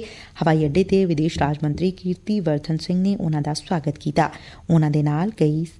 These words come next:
ਮੰਤਰੀ, ਸੀਨੀਅਰ ਅਧਿਕਾਰੀ, ਉਦਯੋਗਪਤੀ ਤੇ ਮੀਡੀਆ ਸਮੇਤ ਇੱਕ ਉੱਚ ਪੱਧਰੀ ਵਫਦ ਵੀ ਆਇਆ। ਰਾਸ਼ਟਰਪਤੀ ਲੋਰੈਂਸੋ ਨਾਲ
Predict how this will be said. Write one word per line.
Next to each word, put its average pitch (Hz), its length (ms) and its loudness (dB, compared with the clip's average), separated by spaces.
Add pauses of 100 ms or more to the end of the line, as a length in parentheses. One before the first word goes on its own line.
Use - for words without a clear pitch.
(120)
ਮੰਤਰੀ, 156 380 0 (140)
ਸੀਨੀਅਰ 165 340 2
ਅਧਿਕਾਰੀ, 151 400 0 (100)
ਉਦਯੋਗਪਤੀ 160 600 -2
ਤੇ 196 120 -2
ਮੀਡੀਆ 160 400 2
ਸਮੇਤ 240 400 4 (320)
ਇੱਕ 226 140 0
ਉੱਚ 233 140 0
ਪੱਧਰੀ 214 340 0
ਵਫਦ 170 400 0
ਵੀ 175 120 0
ਆਇਆ। 160 240 0 (200)
ਰਾਸ਼ਟਰਪਤੀ 160 680 0 (400)
ਲੋਰੈਂਸੋ 190 320 4
ਨਾਲ 208 360 0